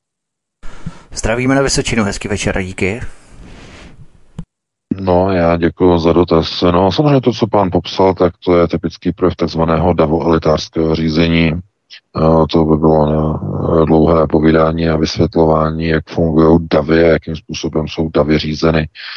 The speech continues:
Speaker 2: Ehm, samozřejmě, že davoelitářské strany jsou nejčastěji, eh, ty, které jsou postaveny na takzvaných, eh, skupinových elitách řízení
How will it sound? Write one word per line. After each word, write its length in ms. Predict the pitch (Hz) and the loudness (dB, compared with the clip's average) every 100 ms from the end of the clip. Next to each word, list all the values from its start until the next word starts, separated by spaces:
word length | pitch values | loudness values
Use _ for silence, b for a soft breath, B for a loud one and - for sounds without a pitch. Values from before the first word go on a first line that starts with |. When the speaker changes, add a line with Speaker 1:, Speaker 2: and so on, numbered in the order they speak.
| B B - - | B B -4 0
Speaker 2:
Ehm, 1400 | 85 80 76 78 78 80 82 80 78 76 76 76 76 80 | 2 2 2 -2 -6 -8 -6 -6 -8 -8 -6 -4 -2 -2
samozřejmě, 680 | 110 107 95 87 85 82 78 | 2 2 4 2 2 2 0
že 300 | 82 80 76 - | 0 0 -2 -6
davoelitářské 1120 | - 92 85 82 90 92 85 82 73 - 80 | -12 -4 0 2 4 4 2 0 -2 -2 -2
strany 520 | - - 85 87 85 | -2 -4 0 0 0
jsou 560 | 82 - 80 80 78 76 | -2 -2 0 0 0 -4
nejčastěji, 1120 | 78 76 78 80 - 87 - 82 80 80 78 78 | -8 -6 -2 -2 0 -2 0 2 4 4 4 2
eh, 60 | 82 85 82 82 80 78 78 78 _ | 0 -4 -2 -2 0 2 2 0 _
ty, 180 | 92 85 | 0 0
které 320 | - 80 82 | 2 2 2
jsou 220 | - 87 | 2 0
postaveny 680 | - 78 - 80 80 82 80 B B B - - 90 | 0 -4 -2 0 2 2 -2 B B B -12 -4 0
na 200 | 82 85 | 0 0
takzvaných, 800 | 85 80 80 80 80 80 - 85 | -4 -4 -2 0 0 -4 -6 -6
eh, 800 | 85 85 85 85 85 - 85 | -2 0 0 -2 -2 0 2
skupinových 640 | 85 - - 95 90 87 85 | 2 0 2 2 4 2 2
elitách 500 | 80 87 90 87 78 | 2 2 4 2 2
řízení 540 | 80 80 82 78 78 | -2 0 0 0 -6